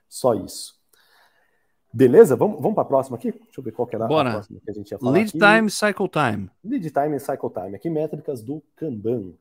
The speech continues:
Speaker 1: tá? Não, não são métricas que a gente usa. O que que é o tal do lead time e cycle time, tá? É basicamente quanto tempo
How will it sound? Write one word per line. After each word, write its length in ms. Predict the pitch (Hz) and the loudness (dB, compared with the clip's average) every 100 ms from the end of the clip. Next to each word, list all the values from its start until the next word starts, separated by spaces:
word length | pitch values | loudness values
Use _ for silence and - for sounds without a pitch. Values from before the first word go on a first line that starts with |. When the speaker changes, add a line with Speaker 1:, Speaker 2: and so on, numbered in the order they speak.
| _ | _
Speaker 1:
tá? 240 | 123 - _ 104 | -8 -8 _ -14
Não, 220 | 104 110 | -12 -10
não 200 | 110 110 | -10 -12
são 160 | - | -8
métricas 380 | 117 117 - 120 | -6 -6 -6 -10
que 80 | - | -8
a 40 | |
gente 220 | 110 117 120 | -10 -6 -8
usa. 140 | 113 | -8
O 40 | _ _ _ | _ _ _
que 100 | 240 | -6
que 60 | |
é 40 | 254 | -2
o 40 | |
tal 160 | 196 196 | 0 0
do 80 | 160 | 0
lead 220 | 156 143 | -6 -6
time 380 | 135 156 156 151 | -6 -4 -4 -6
e 200 | 147 165 - | -10 -12 -16
cycle 520 | - - 143 - 135 | -12 -8 -8 -6 -8
time, 420 | - 117 98 90 | -6 -8 -8 -12
tá? 280 | - 131 156 - _ _ _ _ _ _ - | -4 -4 -4 -16 _ _ _ _ _ _ -4
É 40 | |
basicamente 720 | 143 233 247 156 127 156 - | 2 2 2 -4 -4 -6 -8
quanto 400 | - 220 262 269 | -6 -4 -4 -8
tempo 640 | - 127 123 120 160 240 | -6 -4 -4 -4 -6 -6